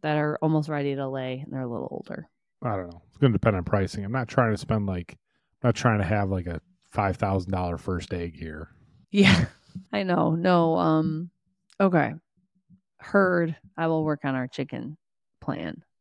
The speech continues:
Speaker 1: Oh my God, you are so chippy about the flower garden. I can't even
Speaker 2: You know I
Speaker 1: handle it.
Speaker 2: get this way when, like, there starts to be a lot of things on my plate. This is, like, my reactions. Like, I start to get, like,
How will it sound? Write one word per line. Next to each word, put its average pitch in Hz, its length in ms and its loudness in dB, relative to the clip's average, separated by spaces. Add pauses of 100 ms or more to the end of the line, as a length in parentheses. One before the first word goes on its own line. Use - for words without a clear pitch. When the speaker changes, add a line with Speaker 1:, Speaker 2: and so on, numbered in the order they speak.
(200)
Speaker 1:
Oh 185 60 -4
my 185 80 2
God, 165 140 2
you 170 140 0
are 175 100 0
so 175 500 -2
chippy 190 460 0
about 170 280 6
the - 80 -20
flower 147 380 4
garden. 156 380 2
I 156 140 -2
can't 156 340 -4
even 127 120 4
Speaker 2:
You 143 80 10
know 165 200 10
I 160 60 8
Speaker 1:
handle 135 120 6
it. 123 40 8
Speaker 2:
get 120 120 6
this 123 240 2
way 113 200 6
when, 104 200 8
like, 101 200 4 (380)
there 104 140 0
starts 92 420 0
to - 80 -10
be 95 200 0
a 90 60 -2
lot 90 200 -4
of 87 80 -6
things 92 280 -4
on 90 100 -4
my 90 100 -6
plate. 85 400 -6 (300)
This 92 200 0
is, 98 60 -2
like, 98 140 4
my 95 140 0
reactions. 87 680 -4
Like, 92 160 -4
I 90 60 -4
start 87 300 -6
to 95 80 -8
get, 87 200 -10
like, 85 200 -14